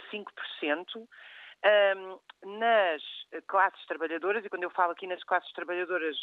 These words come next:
eu não estou só a pensar num operário, estou a pensar num médico, estou a pensar num professor, todas as pessoas que vivem do seu salário, eh, o, o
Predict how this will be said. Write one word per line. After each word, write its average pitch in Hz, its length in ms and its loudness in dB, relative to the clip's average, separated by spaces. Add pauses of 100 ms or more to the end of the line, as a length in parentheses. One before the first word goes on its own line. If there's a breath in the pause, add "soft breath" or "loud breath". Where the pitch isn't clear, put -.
eu 165 100 -8
não 170 100 -4
estou 170 200 -6
só 180 180 4
a 170 40 6
pensar 175 420 2
num 170 200 -4
operário, 196 540 4
estou 170 160 -14
a - 120 -14
pensar 156 220 -6
num 151 80 -6
médico, 208 340 -4
estou 175 140 -12
a - 40 -14
pensar 180 260 0
num 180 80 -2
professor, 196 360 -2
todas 220 240 -2
as 226 120 -2
pessoas - 280 -4
que 180 100 -16
vivem 196 240 -4
do - 80 -14
seu - 180 -8
salário, 185 520 2 (720 soft breath)
eh, 180 600 6 (100)
o, 240 560 -4
o 339 180 -10